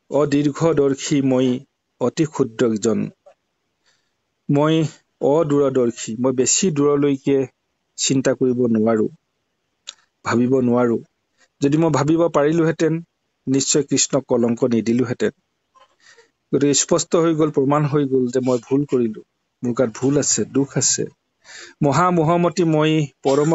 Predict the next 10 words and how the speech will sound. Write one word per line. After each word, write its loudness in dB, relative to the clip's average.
কৃপণ, 0
মই 2
মহা 2
মোহমতী, 0
মই 0
মূৰ্খমতী, -2
অল্পমতী, 0
আৰু 2
মই 2
পৰম 2